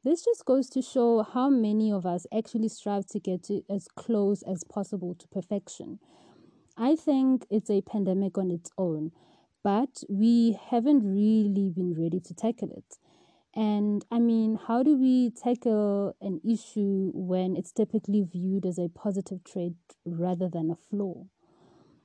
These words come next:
We use terms like healthy perfectionism to justify ourselves. And we compliment each other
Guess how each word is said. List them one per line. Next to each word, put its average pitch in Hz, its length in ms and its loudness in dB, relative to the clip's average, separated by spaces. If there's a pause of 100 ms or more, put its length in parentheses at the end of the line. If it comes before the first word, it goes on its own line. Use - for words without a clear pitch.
(380)
We 214 240 2
use 233 580 2
terms 202 440 -2
like 175 600 -2
healthy 220 420 0
perfectionism 190 840 -4
to 185 80 -10
justify 185 640 -6
ourselves. - 600 -12 (480)
And 190 540 -2
we 202 300 -2
compliment 320 680 4
each 196 160 -2
other 156 420 -4